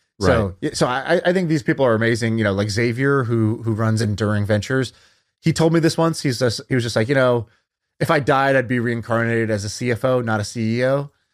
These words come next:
Speaker 1: And I
Speaker 2: That's
Speaker 1: was
Speaker 2: so
Speaker 1: like,
Speaker 2: funny.
Speaker 1: it was, like, the weirdest brag I'd ever heard. I was, I never heard somebody, like, bragging about wanting to be a C F O. And I was like, "What do you mean?" He's like, he's like,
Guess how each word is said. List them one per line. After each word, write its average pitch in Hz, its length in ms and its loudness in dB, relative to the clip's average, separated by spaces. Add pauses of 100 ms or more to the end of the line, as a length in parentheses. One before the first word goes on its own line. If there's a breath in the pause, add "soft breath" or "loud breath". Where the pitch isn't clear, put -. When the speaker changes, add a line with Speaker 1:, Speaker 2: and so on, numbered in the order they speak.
(320)
Speaker 1:
And 131 100 2
I 123 40 4
Speaker 2:
That's 117 140 4
Speaker 1:
was 117 80 2
Speaker 2:
so 104 60 6
Speaker 1:
like, 110 80 0
Speaker 2:
funny. 85 300 -4
Speaker 1:
it 80 60 2
was, 131 120 2
like, 170 100 2
the 185 100 2
weirdest 143 440 0
brag 120 380 0
I'd 123 100 2
ever 117 180 0
heard. 117 280 2
I 135 40 4
was, 127 80 0
I 139 60 2
never 165 200 2
heard 156 160 2
somebody, 139 220 -2
like, 113 280 -2
bragging 123 280 0
about 110 200 -2
wanting 120 200 -2
to 117 60 -2
be 117 100 -2
a 110 60 0
C 123 180 -4
F 104 120 -4
O. 233 180 4
And 135 100 2
I - 20 2
was 113 100 -2
like, 113 120 -6
"What 131 80 -2
do 135 60 -2
you 123 60 -4
mean?" 143 300 -2
He's 113 140 -4
like, 107 160 -2 (540)
he's 135 100 -2
like, 143 100 2